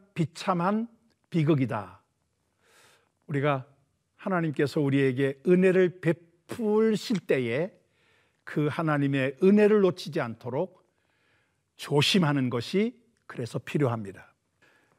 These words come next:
세 번째, 하나님을 떠난 인간의 노력은 오히려 멸망, 실패를 앞당길 수 있다. 앞서 말씀드렸던 네 남한국 유다의 마지막 왕들,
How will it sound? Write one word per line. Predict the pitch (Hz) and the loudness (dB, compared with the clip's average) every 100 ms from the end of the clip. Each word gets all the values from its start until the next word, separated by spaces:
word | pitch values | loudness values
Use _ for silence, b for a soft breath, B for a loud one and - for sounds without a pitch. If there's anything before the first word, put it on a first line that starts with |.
| _ | _
세 | 202 | 2
번째, | 175 160 | 4 4
하나님을 | 160 214 214 208 196 190 | 4 4 4 4 2 2
떠난 | 190 185 170 | 2 2 2
인간의 | 170 170 165 160 | 2 4 2 2
노력은 | 143 131 127 160 143 | 2 2 2 0 4
오히려 | 170 208 165 139 160 214 _ _ | 4 6 4 2 2 -2 _ _
멸망, | - 156 165 165 165 165 160 156 | -4 2 2 2 0 -2 -2 -4
실패를 | - - 214 - 190 202 202 - | -4 -2 -2 0 2 2 0 -4
앞당길 | 151 _ _ 208 196 180 185 | -8 _ _ -6 -4 -4 -6
수 | - | -6
있다. | 180 - - 101 - - _ _ _ _ _ _ _ | -10 -10 -16 -20 -20 -20 _ _ _ _ _ _ _
앞서 | 160 - 160 | -6 0 0
말씀드렸던 | 143 151 143 135 143 135 123 | 0 -2 -2 -2 -2 -2 4
네 | 160 185 190 196 202 - _ _ _ | 6 8 8 6 2 -8 _ _ _
남한국 | 156 135 151 147 147 | -8 -6 -4 -4 -4
유다의 | 135 139 143 143 | -6 -2 -2 -2
마지막 | 143 123 135 160 | -2 -4 -2 0
왕들, | 151 123 131 139 185 269 | 0 0 -2 -2 -2 -2